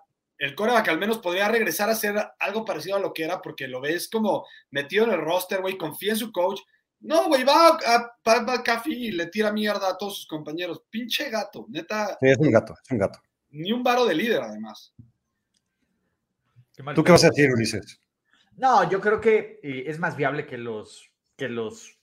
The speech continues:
Speaker 3: forty-niners terminen en tercer lugar. Y es una
Speaker 2: No, no,
Speaker 3: pena,
Speaker 2: en,
Speaker 3: güey.
Speaker 2: en último, en último.
Speaker 3: Eh, no, por eso, en tercer lugar del N F C Norte, cabrón.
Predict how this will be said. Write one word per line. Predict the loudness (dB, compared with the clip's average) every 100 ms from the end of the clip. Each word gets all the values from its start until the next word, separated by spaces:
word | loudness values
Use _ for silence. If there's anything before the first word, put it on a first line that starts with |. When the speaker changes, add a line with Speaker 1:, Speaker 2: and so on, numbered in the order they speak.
| _
Speaker 3:
forty-niners | -6 -4 -6 -8 -6 -8 -10 -18 _ _ _ _
terminen | -8 -6 -6
en | -8
tercer | -8 -10 -4
lugar. | -2 -4 -8 _ _ _ _ _ _ _ _ _ _
Y | 0 2
es | 2
una | 2 2 6
Speaker 2:
No, | 8 6
no, |
Speaker 3:
pena, | 6
Speaker 2:
en, | 4
Speaker 3:
güey. | 6 8
Speaker 2:
en | 10
último, | 8 8 2 0 -4
en | 0 2
último. | 4 2
Speaker 3:
Eh, | -2 -6 0
no, | 2 2
por | 0
eso, | 0 -2
en | -4
tercer | -6 -4 -2
lugar | 0 0 -2
del | -2
N | -4 -4
F | -12
C | -8
Norte, | -8 -8 -10
cabrón. | -14